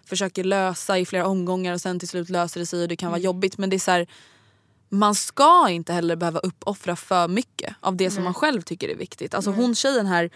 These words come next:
Speaker 1: om hon inte vill ha ett
Speaker 2: <clears throat>
Speaker 1: distansförhållande och hennes kille bara skiter i det.
Speaker 2: Men hur kan man vilja ha ett distansförhållande?
Speaker 1: Nej.
Speaker 2: Alltså, det fattar jag dock inte. Jag som ändå, jag vet att jag, jag har ju varit tydlig med
Speaker 1: En
Speaker 2: att
Speaker 1: light
Speaker 2: jag
Speaker 1: version, men
Speaker 2: fick
Speaker 1: ändå,
Speaker 2: det inte,
Speaker 1: liksom.
Speaker 2: jag vet, jag, och jag fick det inte att funka. Vissa har ju väldigt bra erfarenheter och fått
Speaker 1: Mm.
Speaker 2: det att funka, och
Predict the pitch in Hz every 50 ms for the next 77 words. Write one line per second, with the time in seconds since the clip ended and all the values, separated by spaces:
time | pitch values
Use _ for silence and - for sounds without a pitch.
0 | - - - - - - - 202 190 208 220 262 311 254 - 180 175 175 180 214
1 | 254 269 254 - 240 226 202 202 180 175 170 - - 180 175 226 254 220 175 165
2 | 165 - - 185 196 180 180 175 - - 185 175 190 233 214 185 165 - - 247
3 | 277 254 - - - 160 160 - - - 185 269 277 285 269 - 294 277 277 240
4 | 226 285 277 254 233 233 233 226 214 208 214 202 196 - 202 - - 220 208 190
5 | - - 208 220 226 214 202 180 185 220 226 226 220 214 214 214 208 240 226 226
6 | 247 - - - 233 - - _ - 208 190 180 165 180 - - 202 190 180 -
7 | - 196 226 247 233 208 - 226 208 202 190 190 185 185 180 202 220 226 233 240
8 | 226 - 208 - - 208 196 185 170 156 - - - - - _ - - 208 208
9 | 196 185 185 - _ - - 202 190 185 180 196 202 202 202 202 190 170 156 -
10 | 196 190 185 180 - 180 170 175 180 185 190 185 180 180 185 190 196 202 - -
11 | 175 - 254 240 240 233 214 - - 233 - 269 254 247 240 226 - 226 - -
12 | 214 208 190 190 - - 208 196 - 196 202 220 202 - 233 214 202 185 185 190
13 | 185 185 - - 254 269 254 208 - 185 185 185 180 - - 214 233 214 - 196
14 | 196 208 202 214 196 185 170 - 180 180 185 185 170